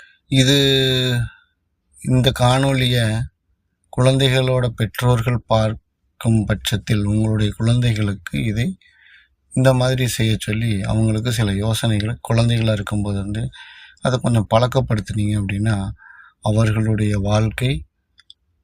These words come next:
பல மடங்கு உயர்-, உயர்வானதாக இருக்கும். அவர்களுக்கு மட்டும் பயனளிக்காமல் இந்த உலகத்திற்கே ரொம்ப பயனுள்ளவர்களாக இருப்பாங்க.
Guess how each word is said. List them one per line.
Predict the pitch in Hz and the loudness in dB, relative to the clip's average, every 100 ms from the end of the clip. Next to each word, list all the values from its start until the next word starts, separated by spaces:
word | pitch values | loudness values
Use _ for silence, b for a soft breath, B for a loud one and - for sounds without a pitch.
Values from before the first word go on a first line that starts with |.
| _ | _
பல | 101 98 | -2 2
மடங்கு | 110 113 113 123 123 | 2 2 2 0 0
உயர்-, | 123 110 107 107 - | 0 0 0 -2 -4
உயர்வானதாக | 107 107 104 104 107 104 101 92 | 2 2 4 2 0 0 0 -2
இருக்கும். | 98 90 - - - _ - | -4 -6 -10 -16 -20 _ -4
அவர்களுக்கு | 101 101 113 113 117 - - | 0 2 2 2 0 -2 -2
மட்டும் | 113 104 120 117 | -2 -2 -2 0
பயனளிக்காமல் | 110 107 104 104 98 - 98 107 139 _ b b b b _ _ _ _ _ | 0 0 0 -2 -6 -4 -4 -4 -6 _ b b b b _ _ _ _ _
இந்த | 110 | -2
உலகத்திற்கே | 104 107 117 117 120 110 - 120 | 2 4 2 2 -2 -2 -2 0
ரொம்ப | 110 107 107 | 0 0 -2
பயனுள்ளவர்களாக | 107 101 107 107 107 104 95 98 98 107 | -2 0 0 0 0 -2 -2 -2 -2 -2
இருப்பாங்க. | 101 - 98 98 | -4 -6 -8 -8